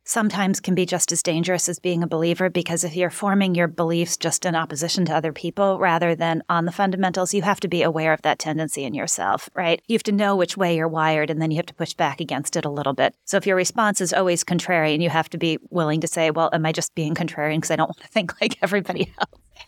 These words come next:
Or am I actually seeing something? And I think that's interesting. But for sure, throughout most of my history, I don't feel a lot of need to be well-liked or to have other people tell me that I'm brilliant and that isn't this great, because most of the time when you go along with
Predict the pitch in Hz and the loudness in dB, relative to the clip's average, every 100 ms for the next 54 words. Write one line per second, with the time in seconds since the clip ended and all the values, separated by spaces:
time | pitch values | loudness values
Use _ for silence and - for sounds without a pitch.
0 | - 339 254 220 214 208 202 220 202 185 | -6 -2 0 0 0 0 0 0 2 0
1 | - - 220 175 175 - 175 - 202 - | -2 -2 0 0 0 0 -2 0 -2 0
2 | 220 220 220 240 - 175 165 - 190 170 | -2 0 2 0 0 -2 -4 -2 -4 -2
3 | - 180 180 - 269 - 311 277 262 233 | -2 -2 -2 0 0 2 2 0 0 2
4 | 208 190 - 185 180 - 185 156 185 156 | 4 2 0 0 0 0 -4 -2 -2 0
5 | 156 - - 185 - 165 151 - 208 208 | -2 -2 -4 0 0 0 -2 0 0 0
6 | - 196 175 170 165 151 147 160 147 139 | 0 0 0 0 0 -2 0 -2 -2 -6
7 | 156 151 151 139 139 139 147 143 147 143 | -4 -2 -2 -4 -6 -6 -6 -2 -2 -2
8 | 139 143 151 - 151 151 139 143 139 127 | -4 -6 -6 -6 -6 -2 -2 -2 -2 -2
9 | 127 147 - 147 131 139 127 147 139 131 | 0 0 0 0 2 0 2 2 2 2
10 | 127 175 160 151 135 - 131 127 - - | 2 0 0 0 0 -2 -4 -6 -4 -4
11 | 147 165 139 - - 180 165 156 - 156 | 0 0 0 -2 0 4 4 4 2 -2
12 | 143 - 151 139 143 147 151 147 139 143 | -4 -6 -4 -2 0 -2 -2 -2 -2 -2
13 | 143 - 151 143 139 139 147 147 131 | -4 0 0 2 0 0 0 0 -2